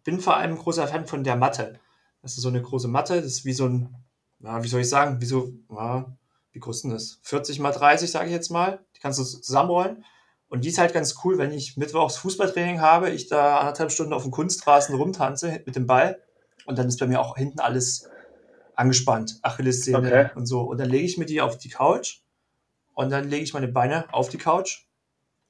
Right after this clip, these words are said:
Speaker 1: und pack die dann so ein bisschen ein. Dann habe ich halt beide Seiten unten, wo es dann schön arbeitet, weißt du. Also ich leg die so am Couchende, die Beine oben drauf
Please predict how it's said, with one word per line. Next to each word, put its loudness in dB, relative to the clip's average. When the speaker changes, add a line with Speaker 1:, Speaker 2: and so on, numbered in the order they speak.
Speaker 1:
und -2
pack 4
die -8
dann 2
so 0
ein 0
bisschen -2
ein. -2
Dann -8
habe 0
ich -4
halt -2
beide 2
Seiten 0
unten, -6
wo 2
es -2
dann -2
schön -2
arbeitet, -2
weißt -10
du. -6
Also -8
ich -10
leg -6
die -18
so -8
am -14
Couchende, 0
die -4
Beine 0
oben 0
drauf 2